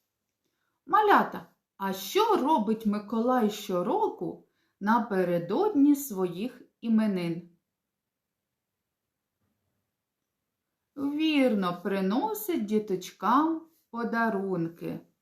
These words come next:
Малята, А які дітки отримають дарунки від Святого Миколая?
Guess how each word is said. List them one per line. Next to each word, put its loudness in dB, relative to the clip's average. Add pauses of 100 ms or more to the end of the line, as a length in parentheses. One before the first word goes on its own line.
(2500)
Малята, 2 (540)
А 6
які 0
дітки -2
отримають 0
дарунки 2
від -4
Святого -4
Миколая? -2